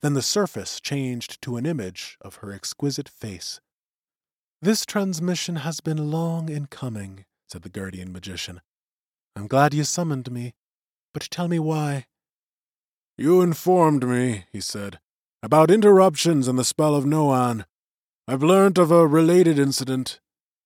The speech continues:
He told her about Karlok, his journey from the north, and Till.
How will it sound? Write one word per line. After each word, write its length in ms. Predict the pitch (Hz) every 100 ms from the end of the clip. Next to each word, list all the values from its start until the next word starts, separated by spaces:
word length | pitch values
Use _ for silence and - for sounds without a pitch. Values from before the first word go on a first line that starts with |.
| _ _ _ -
He 80 |
told 360 | 131 151 156 143
her 280 | 110 110 104
about 380 | 98 104 98 -
Karlok, 600 | 117 113 101 92 - - _ -
his 160 | 123
journey 400 | 113 147 143 135
from 200 | 131 117
the 80 | 113
north, 600 | 123 147 123 107 - _
and 220 | - 104 -
Till. 420 | 151 135 90